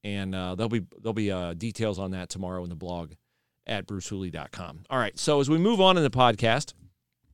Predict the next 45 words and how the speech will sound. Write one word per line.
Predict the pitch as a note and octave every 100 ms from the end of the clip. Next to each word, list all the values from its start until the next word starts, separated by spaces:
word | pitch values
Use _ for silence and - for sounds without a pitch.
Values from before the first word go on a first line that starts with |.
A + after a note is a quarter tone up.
| _ _ _ -
uh, | A#2
I | A2 G#2 A2
wanted | C#3 C#3+
to | G#2
talk | A#2 B2+ -
a | A2+
little | A#2+ A#2+
bit | A#2+
about, | G#2+ E2+ F2 G2 - G2+
uh, | F#2
the | G#2
O | A#2
S | G#2 G#2+
U |
Hoop | F#2 F3 -
Squad. | - F2 F2+ B2+ _
You | -
guys | G2+ F#2+
know | G2+ F#2
hoops | G#2+ -
is | F2+
my | G2 F2+
favorite | G2 F2+ F2+
sport. | - A#2+ D3+ - _ _ _ _ _ _
Um, | F#2+ F#2+ F#2 F2 F2+
was | A2+ A2
unable | A2+ A#2 G#2+
to | - A2
attend | - A2+ A2+
the | G2
Ohio | F#2+ G#2+
State | F#2+ A2 G#2
exhibition | G2+ G#2+ G#2 - G#2+
against | F2+ F#2 -
Dayton. | G#2 C#3 C3
Sounded | - G#2 G2+
like | F#2+ G2+
a |
great | E2+ G#2 F#2+
event. | F2+ B2 - _ _ _ _ _
Uh, | F2+ F#2
Chris | - B2 -
Holtman | A#2 - C3+ C#3 -
has | - G#2 G2
had, | F#2+ A2 G#2+ G#2